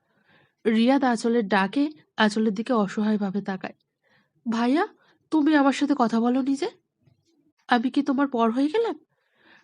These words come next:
রিয়াদ আঁচলের কথায় কেঁদে দেয়। "বোন, আমায় ক্ষমা করে দিস। আমি কখনো চাইনি এমনভাবে তোকে কষ্ট দিতে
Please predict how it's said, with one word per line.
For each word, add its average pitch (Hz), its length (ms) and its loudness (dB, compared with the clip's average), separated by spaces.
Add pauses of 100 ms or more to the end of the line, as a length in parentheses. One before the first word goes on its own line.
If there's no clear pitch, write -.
(160)
রিয়াদ 233 340 0
আঁচলের 233 380 -2
কথায় 226 340 -4
কেঁদে 202 300 -4
দেয়। 190 140 -6 (1160)
"বোন, 233 260 0 (360)
আমায় 269 200 2
ক্ষমা 233 280 -4
করে 214 200 -2
দিস। - 340 -10 (520)
আমি 285 240 4 (220)
কখনো 240 420 2
চাইনি 294 440 2
এমনভাবে 269 520 0
তোকে 277 240 -4
কষ্ট 214 300 -2
দিতে 202 260 -10